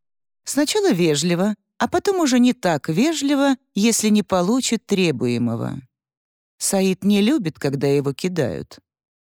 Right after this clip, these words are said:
В конце этого пути лежит смерть. Конечно, и Ханифа придётся наказать, если они не смогут найти общий язык.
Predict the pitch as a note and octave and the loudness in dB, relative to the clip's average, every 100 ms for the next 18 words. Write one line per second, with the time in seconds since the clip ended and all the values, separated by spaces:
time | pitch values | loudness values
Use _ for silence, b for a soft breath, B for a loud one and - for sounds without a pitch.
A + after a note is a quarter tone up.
0 | _ - F#3+ F#3 - D4+ A#3 - G3 F3+ | _ -4 0 0 0 0 0 0 -2 0
1 | F#3+ - A#3+ C#4 A3+ C#3+ E3+ - - G#3+ | -2 0 0 0 0 0 -2 -2 -2 0
2 | A#3 G3+ - - - _ _ _ _ _ | 0 -2 -10 -14 -14 _ _ _ _ _
3 | _ _ _ _ _ - E3+ F3+ - A3 | _ _ _ _ _ -2 0 0 0 0
4 | A3 - C#4+ F4 D#4 E3+ - E3 D#3+ D#3 | 0 0 0 0 -2 -4 -2 -2 0 -2
5 | E3+ E3 - F3 E3+ C#4+ C#4+ - _ _ | -2 -2 0 -2 0 0 -2 -6 _ _
6 | - G3 A3+ G#3 G#3+ G#3+ G#3+ G3 - G#3+ | -4 0 0 2 2 4 4 2 0 -2
7 | G3+ G3+ F#3+ F3+ - F#3+ F3+ - - E3+ | -2 -2 -2 -2 -2 0 0 -2 -2 -2
8 | D#3+ C3 A2+ - | -2 -2 -6 -10